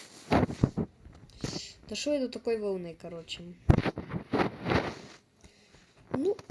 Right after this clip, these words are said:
як кажеться, мені це ко-, нормально. Я щас подивлюсь, що мені, кстати, з монет із трьох тисяч випаде. Я щас відкриваю цей,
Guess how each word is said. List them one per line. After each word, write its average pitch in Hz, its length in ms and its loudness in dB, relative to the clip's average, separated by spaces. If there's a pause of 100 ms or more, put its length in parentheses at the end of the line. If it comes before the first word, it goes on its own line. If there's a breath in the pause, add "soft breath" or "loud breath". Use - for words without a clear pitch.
(160)
як 220 180 0 (100)
кажеться, 254 480 0
мені 208 360 -2
це 190 240 -2
ко-, - 240 -8
нормально. 190 640 -4 (520)
Я 214 180 -2
щас 214 220 -4
подивлюсь, 214 400 0
що - 120 -4
мені, 202 160 -2
кстати, 196 340 -6
з 185 40 -4
монет 196 360 2 (160)
із 190 100 -8
трьох - 400 0
тисяч - 360 -2
випаде. 170 420 -4 (3750 loud breath)
Я 208 120 4
щас 226 180 0
відкриваю 208 520 0
цей, 196 260 0